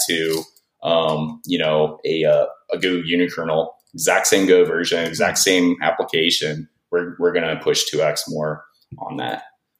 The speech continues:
Um, you know, we've benchmarked MySQL running faster and a whole bunch of other Redis running faster. Um, so,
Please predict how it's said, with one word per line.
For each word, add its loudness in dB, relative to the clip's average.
Um, 2
you -2
know, 4
we've -4
benchmarked 0
MySQL 2
running 4
faster 4
and -6
a -20
whole -2
bunch 0
of 0
other -2
Redis 2
running 0
faster. 0
Um, -4
so, -2